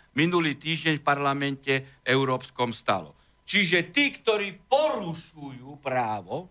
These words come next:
hej, ktorí porušujú právo, idú iniciovať sankcie voči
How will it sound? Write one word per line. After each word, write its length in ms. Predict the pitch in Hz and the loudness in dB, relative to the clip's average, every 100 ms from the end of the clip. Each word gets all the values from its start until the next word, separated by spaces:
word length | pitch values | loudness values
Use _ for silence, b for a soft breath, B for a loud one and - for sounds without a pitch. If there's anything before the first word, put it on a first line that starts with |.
| - | -16
hej, 220 | 131 185 - _ _ | -14 -14 -18 _ _
ktorí 240 | - 208 214 | 2 2 4
porušujú 720 | 262 285 294 - 240 233 220 | 2 2 0 -8 -8 -6 -2
právo, 560 | 196 180 170 165 214 - b b _ 208 | 2 2 2 0 -4 -6 b b _ -4
idú 320 | 262 262 240 | -2 -2 -6
iniciovať 840 | 202 220 233 - 220 226 226 208 - | -6 -8 -8 -8 0 2 4 0 0
sankcie 560 | 185 185 202 - 214 208 | 0 2 -2 -4 0 2
voči 400 | 196 196 165 | 2 -2 -8